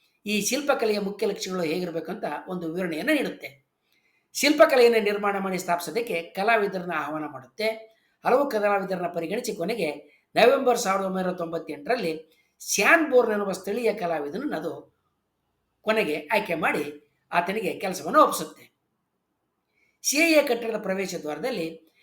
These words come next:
ಈ ಸ್ಮಾರಕ ಕಲಾಕೃತಿಯನ್ನು ಈಗ ಸ್ಥಾಪನೆ ಮಾಡಲಾಗಿದೆ. ಈ ಕಲಾಕೃತಿ ಎರಡು ಗ್ರಾನೈಟ್ ಕಲ್ಲುಗಳು, ಎಸ್ ಆಕಾರದಲ್ಲಿರುವ ಹನ್ನೆರಡು ಅಡಿ ಎತ್ತರ, ಇಪ್ಪತ್ತು ಅಡಿ ಉದ್ದದ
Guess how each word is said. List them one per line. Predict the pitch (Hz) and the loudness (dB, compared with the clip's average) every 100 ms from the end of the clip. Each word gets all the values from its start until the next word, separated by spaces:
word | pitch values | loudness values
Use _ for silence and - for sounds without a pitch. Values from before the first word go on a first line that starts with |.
| _ 202 | _ -4
ಈ | 190 | -4
ಸ್ಮಾರಕ | - 202 277 277 240 | 0 2 4 2 -2
ಕಲಾಕೃತಿಯನ್ನು | 202 190 180 220 294 | -2 -4 -6 -4 -2
ಈಗ | 202 175 | -2 -2
ಸ್ಥಾಪನೆ | 156 180 185 | -4 -6 -6
ಮಾಡಲಾಗಿದೆ. | 160 143 127 127 190 220 214 - _ _ _ 208 | -6 -6 -8 -6 -2 -2 -6 -18 _ _ _ -4
ಈ | |
ಕಲಾಕೃತಿ | 214 208 240 247 196 202 | -2 2 4 2 0 -2
ಎರಡು | 180 185 185 180 | -4 -4 -4 -2
ಗ್ರಾನೈಟ್ | 175 190 185 185 | 0 0 0 -6
ಕಲ್ಲುಗಳು, | 135 131 208 233 - _ _ _ 151 | -10 -4 -4 -6 -12 _ _ _ -4
ಎಸ್ | 208 208 | -2 0
ಆಕಾರದಲ್ಲಿರುವ | 254 208 208 185 160 156 226 | 2 2 0 -4 -4 -4 -2
ಹನ್ನೆರಡು | 170 156 226 214 196 | -2 -2 -2 -2 -4
ಅಡಿ | 185 | -4
ಎತ್ತರ, | 160 - 262 - - _ _ | -4 -6 -8 -10 -16 _ _
ಇಪ್ಪತ್ತು | 226 226 285 285 233 | -10 0 2 4 2
ಅಡಿ | 226 | 2
ಉದ್ದದ | 185 196 | -2 -2